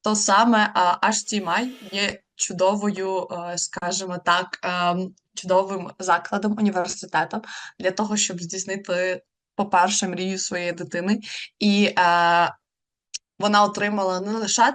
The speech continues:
теоретичний досвід, а в першу чергу практичний досвід і чудові здібності, і в подальшому класні кар'єрні перспективи.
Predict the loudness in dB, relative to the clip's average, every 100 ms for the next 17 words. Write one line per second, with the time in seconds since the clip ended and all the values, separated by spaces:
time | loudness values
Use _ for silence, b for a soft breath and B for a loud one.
0 | 2 0 0 -2 -2 -2 -8 -6 -4 -4
1 | -6 -8 -20 _ B _ -2 -2 2 2
2 | 4 -4 0 0 0 -6 -12 -12 _ -2
3 | -2 -2 -2 -2 -6 -8 -14 _ -4 -4
4 | 2 2 2 -6 -4 -6 -6 -6 -4 -6
5 | -8 B B _ -8 -4 0 2 2 0
6 | -4 -6 -4 -2 0 -2 -6 -8 -4 -4
7 | -6 -8 -12 -14 -16 -16 -16